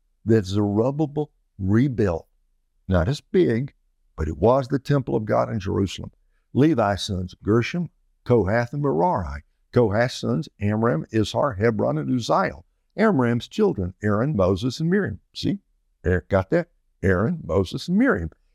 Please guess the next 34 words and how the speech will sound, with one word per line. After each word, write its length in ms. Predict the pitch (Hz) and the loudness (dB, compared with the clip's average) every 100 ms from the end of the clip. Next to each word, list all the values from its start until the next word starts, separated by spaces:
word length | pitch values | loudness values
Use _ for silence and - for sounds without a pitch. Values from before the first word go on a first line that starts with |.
| _ | _
Aaron's 380 | - 113 113 123 | 2 4 2 -2
sons, 600 | - 226 139 92 90 - _ _ | -2 -2 -2 -6 -14 -20 _ _
Nadab 520 | - 110 120 120 135 147 | 0 2 4 4 2 0
and 120 | 156 | -2
Abihu. 480 | 151 196 156 92 85 - | 0 0 0 -4 -6 -4
We 100 | 101 | -2
talked 280 | - 90 - | 0 -2 -2
about 260 | 107 110 | -4 -2
them 180 | 143 147 | 0 0
in 120 | 147 | 0
Leviticus. 560 | 151 160 196 180 92 - - | 0 2 0 0 -8 -8 0
Eleazar 560 | 107 98 104 123 123 | 0 2 2 2 0
and 100 | 165 180 | -4 -2
Ithamar. 480 | 226 - 175 78 - _ _ - | -4 -2 -4 -4 -8 _ _ -2
Eleazar 560 | 104 104 104 110 120 156 | 2 4 4 2 0 -4
fathered 460 | - 80 104 147 - | -4 -4 -2 -2 0
Phinehas. 480 | 247 190 80 - - | 2 2 -2 -8 -4
We've 220 | 113 120 | 0 2
run 180 | 120 131 | 2 2
into 240 | 185 165 - | 2 0 0
Eleazar 480 | 95 90 107 117 135 | -2 0 0 0 -2
and 120 | 117 | -4
Phinehas 400 | 160 139 113 - | -4 -4 -4 -4
a 60 | |
number 260 | 104 101 113 | -2 -2 -2
of 100 | 117 | -4
times. 400 | 202 190 92 - _ _ _ | -4 -2 -4 -8 _ _ _
Phinehas 380 | 104 101 120 - | 0 2 2 0
fathered 440 | - 85 131 143 - - | -2 -2 0 -4 -6 -2
Abishua. 640 | 107 131 - 107 117 - | 0 0 2 2 2 0
Abishua 500 | 107 117 123 127 147 - | -4 -4 -2 -2 -2 -2
fathered 320 | - 120 113 | -4 -2 -2
Bukai. 400 | 87 - 123 147 | -2 0 0 0
Bukai 340 | 110 - 131 | -2 -2 -4